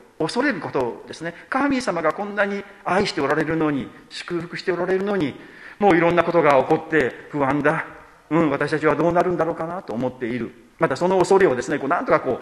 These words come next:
う、ごまかして生きているだけですね。いや、そうじゃない。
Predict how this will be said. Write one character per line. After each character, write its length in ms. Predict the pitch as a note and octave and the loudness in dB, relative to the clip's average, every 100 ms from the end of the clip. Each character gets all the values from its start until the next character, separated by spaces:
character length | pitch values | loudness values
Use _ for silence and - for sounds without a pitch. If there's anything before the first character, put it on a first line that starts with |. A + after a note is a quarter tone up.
| - - - | -10 -18 -10
う、 120 | A2+ | -8
ご 120 | A#2 E3+ | 0 4
ま 100 | G3 | 4
か 140 | G3+ | 4
し 100 | - | 0
て 120 | - - | -6 -4
生 100 | E3+ | -8
き 100 | - | -4
て 80 | |
い 120 | C3 A#2 | -6 -4
る 60 | |
だ 100 | A#2+ | -8
け 200 | B2+ B2+ - - _ _ | -6 -8 -10 -20 _ _
で 60 | - | -20
す 100 | - | -14
ね。 160 | C#3+ E3 | -14 -14
い 60 | D3+ | -10
や、 100 | A2 | -10
そ 160 | - D#3 | -8 -12
う 60 | |
じ 100 | E3 | -8
ゃ 80 | C#3+ | -8
な 180 | D#3 | -8
い。 80 | F#3 | -10